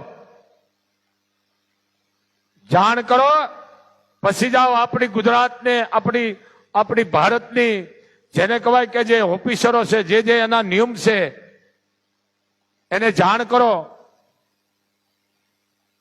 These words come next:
કેવી સલાહ સૂચન દેવા માટેના બધાય છે. ભાઈ તમારે કેવું નો બારોબાર ઓનલાઈનમાં વ્યૂ જાઓ, ઓનલાઈન ટિકિટ, ઓનલાઈન તમારા પૈસા જાય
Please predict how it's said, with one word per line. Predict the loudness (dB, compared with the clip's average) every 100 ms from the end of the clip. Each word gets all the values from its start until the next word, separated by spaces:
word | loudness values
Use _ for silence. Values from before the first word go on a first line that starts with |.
| _ _ _ _ _
કેવી | 0 0 0
સલાહ | 0 2 2
સૂચન | 2 -2 -2 0
દેવા | 2 2
માટેના | 2 0 0 -2 0
બધાય | 0 -2 -2
છે. | -2 -4 -8 -20 _ _ _ -4
ભાઈ | -2 0
તમારે | -2 0 0 0
કેવું | 0 0
નો | 2
બારોબાર | 2 2 0 -4 -4
ઓનલાઈનમાં | -4 -4 -6 -6 -6 -6
વ્યૂ | -6
જાઓ, | -4 -4 -2
ઓનલાઈન | -4 -4 -8 -8
ટિકિટ, | -14 -10 -8 -4
ઓનલાઈન | -4 -4 -6 -6
તમારા | -4 -2 -2 -2
પૈસા | -4 -4 -6 -4
જાય | -6 -8